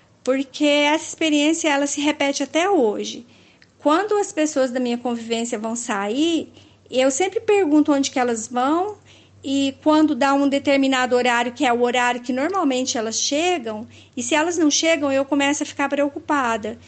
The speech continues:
Aí eu quero ir atrás, eu ligo, e eu não ligo uma vez, eu ligo cinquenta.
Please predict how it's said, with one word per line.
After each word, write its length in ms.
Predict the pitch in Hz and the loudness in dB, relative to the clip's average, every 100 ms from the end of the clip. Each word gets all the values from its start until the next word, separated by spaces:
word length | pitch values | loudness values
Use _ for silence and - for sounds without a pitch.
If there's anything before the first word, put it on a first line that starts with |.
| - - - | -20 -20 -10
Aí 200 | 214 247 | -2 2
eu 120 | 277 285 | 4 2
quero 260 | 294 254 | 0 0
ir 60 | 247 | 0
atrás, 800 | 226 233 262 262 302 294 269 226 | -2 -2 -2 0 2 0 0 -2
eu 100 | 220 | -4
ligo, 640 | 226 277 302 294 240 240 | 0 4 4 4 0 -4
e 100 | 233 | -2
eu 80 | 240 | 0
não 100 | 262 | 0
ligo 240 | 302 392 | -2 0
uma 140 | 392 302 | 0 2
vez, 340 | 220 190 202 | 2 0 -2
eu 60 | 208 | -6
ligo 180 | 226 | -8
cinquenta. 720 | - 311 339 349 220 - - | -2 0 0 -2 -4 -6 -14